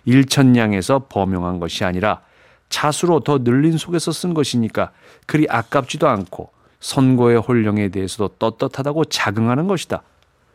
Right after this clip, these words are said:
저잘나면 부모의 치중도 하게 되는 것인데 있는 돈 좀 들여서 양반되기로 남이 웃기는 세로에 그야말로 이현 부모가 아닌가, 즉 부모의 명성을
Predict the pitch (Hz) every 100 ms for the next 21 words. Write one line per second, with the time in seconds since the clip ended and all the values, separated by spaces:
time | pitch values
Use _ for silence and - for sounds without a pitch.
0 | _ _ - 185 190 220 220 233 202 -
1 | 139 139 147 - - 175 156 156 151 156
2 | 151 151 151 131 139 143 127 - - -
3 | 185 196 208 202 202 196 190 190 190 180
4 | 180 170 180 135 110 120 123 127 127 123
5 | 123 110 - _ - - 98 85 98 131
6 | 156 123 - 135 135 127 120 101 80 -
7 | _ _ _ _ - 170 160 156 160 95
8 | 98 127 139 139 127 139 165 123 123 117
9 | 147 101 95 85 87 85 78 _ _ _
10 | _ - 254 185 _ _ - 151 160 170
11 | 180 175 147 123 - 90